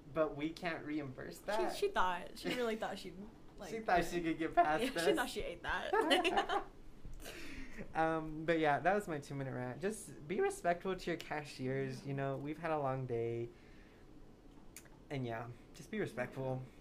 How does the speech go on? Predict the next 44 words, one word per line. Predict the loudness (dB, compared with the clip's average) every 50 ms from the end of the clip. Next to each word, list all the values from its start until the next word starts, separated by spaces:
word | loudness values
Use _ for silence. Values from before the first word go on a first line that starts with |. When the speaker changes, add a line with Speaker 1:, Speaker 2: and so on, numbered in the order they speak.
| -20 -20 -20 -20 -20 -18 -18 -14 -10
Speaker 2:
Yeah. | -8
Speaker 1:
You | -6
have | -4 -4
anything | -4 -4 -4 -4 -6
to | -6
say? | -6 -6 -6 -6 -8 -8 -12 -16 -18 -18 -20 -14 -8
Or | -6 -6
you | -6 -4 -6
wanna | -6 -6 -4 -4
do | -4 -4
a |
two-minute | -4 -4 -6 -8 -6 -6 -6
rant? | -6 -6 -6 -8 -8 -10 -14 -18 -18 -20 -18 -16 -14 -12
Speaker 2:
I | -10
was | -8 -8
already | -8 -6 -6 -6
ranting | -6 -6 -8 -8 -8 -8 -10 -8
about | -8 -10 -10 -10
school. | -10 -12 -12 -10 -6 -2 0 2 2 2 2 2 0 -2 -4 -6 -8 -12 -14 -16 -18 -18 -18 -18 -18 -18 -16 -10
Tired | -6 -4 -2 -2 -2
of | -2
it | -2 -2 -2 -2
here. | -4 -4 -4 -4 -4 -4 -6 -8 -10 -10 -8 -8 -6
Speaker 1:
<laughs> | -4 -2 -2 -2 0
Go | 0 2 2
ahead, | 2 2 2 2 2 2 2 0 -4 -4 -4
rant. | -2 0 0 0 0 -2 -2 -6 -8 -14 -16 -16 -20 -20 -16 -10
Speaker 2:
I'm | -8 -8
like, | -8 -8 -8 -8
I | -8
don't | -6 -6 -6 -4
know. | -4 -2 -2 -2 -2
I | -4 -4
just | -6 -8 -10 -8
feel | -8 -6
like | -4 -4 -4 -4 -6 -8 -14 -18 -18 -18 -18 -18 -20 -20 -20 -20 -18 -20 -20 -20 -20 -20 -18 -16 -12 -12 -8
there's | -6 -6 -8
just, | -6 -6 -6
like, | -4 -4 -4 -6
been | -6 -8 -8
so | -8 -8 -8 -8 -6
much | -4 -4 -6 -4
happening. | -2 -2 -2 -2 -4 -6 -10 -10 -10 -10
Like, | -10 -10 -10